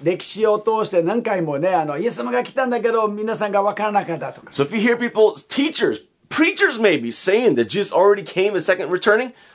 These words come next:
Speaker 2: it already happened, don't listen to them, they're wrong.
Speaker 1: でもだから人々がですね、もうイエス様がもうすでに来たとかという教えがあるなら、もう絶対来てはいけませんですね。間違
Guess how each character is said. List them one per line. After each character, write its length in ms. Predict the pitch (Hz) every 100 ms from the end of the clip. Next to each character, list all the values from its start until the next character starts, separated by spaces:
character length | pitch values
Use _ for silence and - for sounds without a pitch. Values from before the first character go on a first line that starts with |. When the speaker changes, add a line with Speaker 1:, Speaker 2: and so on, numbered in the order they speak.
| -
Speaker 2:
it 200 | - - -
already 200 | 147 151
happened, 380 | 156 202 311 269 - _ - _
don't 240 | - 320 311
listen 300 | 320 262 220
to 100 | 202
them, 180 | 120
they're 120 | 139 196
wrong. 300 | 180 113 - _ _ _ _
Speaker 1:
で 80 | 180
も 100 | 190
だ 140 | 196
か 100 | 196
ら 120 | 202 180
人 140 | 226
々 220 | 202 180
が 140 | 165 160
で 100 | 143
す 60 |
ね、 120 | 208
も 100 | 196
う 60 | 165
イ 40 |
エ 60 | 202
ス 80 | 196
様 160 | 196
が 120 | 185 180
も 100 | 165
う 20 |
す 140 | 220
で 100 | 208
に 100 | 214
来 80 | 208
た 240 | - 254
と 140 | - 233
か 180 | 202 180
と 140 | 190
い 120 | 190
う 180 | 185 151 - _ -
教 120 | 202 208 214
え 100 | 185
が 160 | 185
あ 80 | 254
る 80 | 262
な 160 | 226
ら、 280 | 220 247 175 - _
も 60 | 170
う 20 |
絶 180 | 160 196
対 200 | 208 175
来 120 | -
て 140 | - 254
は 100 | 170
い 60 |
け 100 | 165
ま 120 | 151 147
せ 120 | 151
ん 40 |
で 60 | 120
す 60 | 143
ね。 80 |
間 140 | 170
違 20 | 175